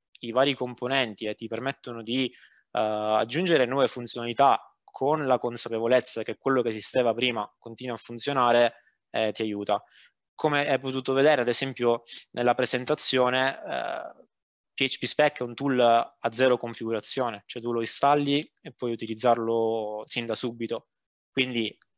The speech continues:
puoi introdurlo in un progetto senza particolari costi, devi semplicemente installare la libreria e iniziare a scrivere, eh, il codice di test necessario per testare i nuovi componenti,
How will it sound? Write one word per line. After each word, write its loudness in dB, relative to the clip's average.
puoi 2
introdurlo 0
in -2
un -8
progetto 0
senza 2
particolari -2
costi, -4
devi -8
semplicemente 0
installare 2
la 2
libreria 0
e -10
iniziare 0
a 0
scrivere, -4
eh, -10
il -10
codice -4
di -8
test -4
necessario 0
per -8
testare -2
i -12
nuovi -8
componenti, -8